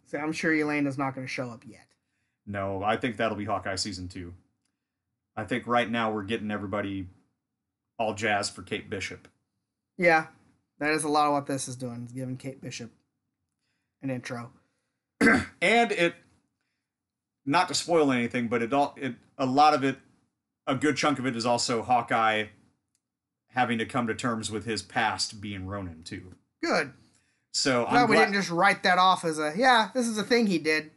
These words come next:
Speaker 1: Now he's a hero again."
Speaker 2: No, no, no. No, there are repercussions. That
Speaker 1: Good, good.
Speaker 2: just like everything in the M C U, there are repercussions.
Speaker 1: I would say the shit that he did as Ronin might be why he is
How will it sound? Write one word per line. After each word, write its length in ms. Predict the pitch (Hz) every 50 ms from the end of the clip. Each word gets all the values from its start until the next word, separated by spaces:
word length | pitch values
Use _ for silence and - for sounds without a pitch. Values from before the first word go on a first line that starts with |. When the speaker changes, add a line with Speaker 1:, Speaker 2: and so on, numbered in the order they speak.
| _ _ _ _ _ _ _ -
Speaker 1:
Now 120 | 226 247
he's 100 | 233 233
a 40 | 233
hero 300 | 226 254 233 208 208 196
again." 320 | 185 170 165 180 180 170 - _ _ _ _ _ _ _ _ _ _ _ _
Speaker 2:
No, 260 | 120 131 147 160 175 185
no, 100 | 185 175
no. 320 | 165 135 107 92 90 90 - _ _ _ -
No, 200 | 113 123 123 117
there 180 | 101 117 127 147
are 160 | 156 156 151
repercussions. 960 | 143 143 147 139 143 135 - 135 107 101 - - 92 82 80 87 - - - _ _ _ _
That 300 | - 139 147 269 262 139
Speaker 1:
Good, 20 | 139
good. 160 | 120 101 98 - _ _ _ _
Speaker 2:
just 240 | - 170 220 208 -
like 240 | 247 247 233 233 -
everything 540 | 170 175 170 151 143 151 143 135 151 139 127
in 80 | 127
the 120 | 117 120 117
M 120 | 113 113 113
C 180 | - - 120
U, 260 | 113 104 107 107 107
there 240 | 101 117 127 151 160
are 120 | 151 151 139
repercussions. 640 | 113 127 131 123 - 117 - 113 90 87 - - 214
Speaker 1:
I 60 | 320
would 140 | 440 453 294
say 420 | - - - 220 247 220 170 147
the 160 | 147 151 156
shit 340 | 156 - - 214 214 208 -
that 220 | - 160 143 143 -
he 120 | 165 170
did 160 | 165 170 165 151
as 100 | 143 135
Ronin 360 | 143 151 165 170 156 139 135
might 240 | 156 185 240 240 190
be 100 | 185 175
why 300 | 156 156 165 165 160 151
he 140 | 143 147 143
is 120 | 139 139